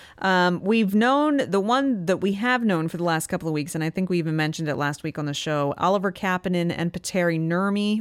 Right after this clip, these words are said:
will be playing for Team Finland. Um, Team Canada's roster just came out,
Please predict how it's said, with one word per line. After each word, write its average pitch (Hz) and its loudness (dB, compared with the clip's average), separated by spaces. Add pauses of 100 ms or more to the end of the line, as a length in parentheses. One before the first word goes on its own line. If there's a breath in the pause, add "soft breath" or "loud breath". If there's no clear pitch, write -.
will 175 -2
be 165 -2
playing 165 -4
for 165 -8
Team 160 -4
Finland. 220 -4 (720 loud breath)
Um, 175 2 (1040)
Team 240 0
Canada's 220 2
roster 196 0
just 185 -2
came 190 -2
out, 175 0